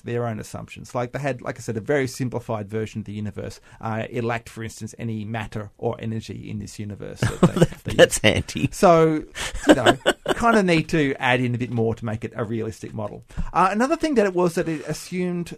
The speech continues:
Speaker 1: that everything started with another idea of Hawking's. This is the, um, the Hawking-Hartle no-boundary state. This is something that he wrote about in his book, A Brief History of Time. It's basically one idea for how the, the beginning, like the singularity, the beginning of the Big Bang actually could have, could have worked.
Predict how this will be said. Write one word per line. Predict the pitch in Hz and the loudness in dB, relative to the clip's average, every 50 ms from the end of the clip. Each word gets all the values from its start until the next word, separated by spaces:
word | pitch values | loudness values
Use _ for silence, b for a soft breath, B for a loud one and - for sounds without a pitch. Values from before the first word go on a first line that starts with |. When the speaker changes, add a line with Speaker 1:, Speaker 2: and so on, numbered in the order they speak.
| - _ | -12 _
Speaker 1:
that | - 135 113 | -2 -2 -2
everything | 110 131 139 127 123 | -2 -2 -4 -6 -8
started | - - 131 120 127 127 | -6 -4 -2 -2 -2 -2
with | 120 113 113 - | -2 -4 -6 -6
another | - 120 117 117 123 131 - 185 170 135 | -6 -6 -4 -2 -2 -2 -2 -2 -2 -2
idea | 131 117 123 107 | -2 -2 -2 -4
of | 110 - | -4 -4
Hawking's. | - - 104 101 - - 110 190 247 - - | -6 -8 -8 -8 -8 -10 -10 -10 -10 -8 -10
This | 170 160 - | -10 -8 -8
is | 151 135 - | -10 -10 -10
the, | - - 127 120 120 | -10 -6 -4 -4 -2
um, | 117 117 | -2 -2
the | 113 120 | -4 -6
Hawking-Hartle | - - - 160 160 - 165 151 127 - - 127 135 123 - 139 127 - | -6 -4 -4 -6 -4 -4 -8 -8 -8 -8 -8 -8 -8 -6 -6 -8 -6 -6
no-boundary | - 110 117 120 123 117 - 120 120 131 147 - 127 123 | -4 -2 -2 -2 -2 -2 -2 -2 -2 -2 -4 -4 -6 -8
state. | 113 - - 113 95 - - B B B B B B | -10 -8 -8 -8 -8 -8 -12 B B B B B B
This | - 165 - | -6 -6 -4
is | 214 180 | -4 -4
something | - 196 156 156 147 | -4 -4 -2 -2 -2
that | 139 | -2
he | 131 123 | 0 0
wrote | 123 120 123 127 | 2 2 2 0
about | 117 123 113 107 104 - | 0 0 -2 -2 -2 -6
in | - 110 110 110 | -6 -6 -4 -4
his | 104 101 101 | -4 -4 -6
book, | 110 117 - - | -8 -8 -8 -8
A | 101 | -8
Brief | - 113 107 - | -6 -6 -6 -4
History | 120 117 - - 107 104 | -6 -8 -6 -8 -8 -8
of | 98 - | -8 -8
Time. | - - 110 98 92 98 | -10 -8 -8 -6 -6 -8
It's | 107 - | -8 -4
basically | - 135 135 - - 139 127 | -4 -4 -4 -4 -6 -6 -6
one | 120 120 117 127 127 127 127 | -4 -2 -2 0 0 0 -2
idea | 92 117 113 110 113 107 | -2 -4 -2 -2 -2 -4
for | 110 - 101 | -4 -6 -8
how | 107 113 110 110 110 | -6 -6 -4 -4 -6
the, | 101 110 107 104 104 104 101 b b b b b b | -6 -6 -6 -4 -4 -6 -8 b b b b b b
the | - 110 | -6 -6
beginning, | 95 - 123 - 113 107 101 101 | -4 -4 -6 -4 -4 -4 -4 -4
like | 104 107 110 | -6 -8 -8
the | - 113 | -10 -12
singularity, | - - 120 107 113 104 101 98 104 107 104 101 98 | -10 -8 -4 -4 -4 -2 -2 -4 -4 -4 -6 -8 -10
the | - 95 | -10 -12
beginning | 90 - - 101 101 | -12 -12 -10 -10 -10
of | 98 | -10
the | 98 95 | -10 -12
Big | - - 95 107 110 | -12 -12 -14 -12 -10
Bang | - 101 98 98 98 - b b b _ | -8 -8 -8 -8 -10 -12 b b b _
actually | - 101 104 - - 101 95 98 - _ | -14 -14 -14 -12 -12 -12 -12 -12 -14 _
could | - 110 | -8 -8
have, | 104 - - - _ _ | -8 -8 -10 -16 _ _
could | - - 98 | -10 -8 -8
have | 95 98 | -6 -2
worked. | 135 151 110 - - - | -2 -2 -2 -2 -6 -16